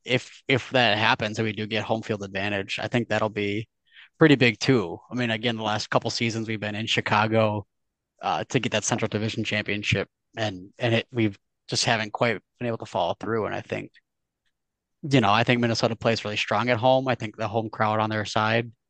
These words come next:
will be big, and, and yeah, I think last night was a, a good example of just, like, how big we can,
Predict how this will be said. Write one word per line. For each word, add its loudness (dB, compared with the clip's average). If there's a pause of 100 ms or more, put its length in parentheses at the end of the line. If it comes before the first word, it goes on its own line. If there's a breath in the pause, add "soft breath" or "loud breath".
(320)
will -2
be 4
big, 4
and, -4 (480)
and -8
yeah, -2
I 0
think -8
last -4
night -2
was -8
a, -6 (400)
a 2
good 6
example 2
of -6
just, -8
like, -4
how -2
big -8
we -10
can, -14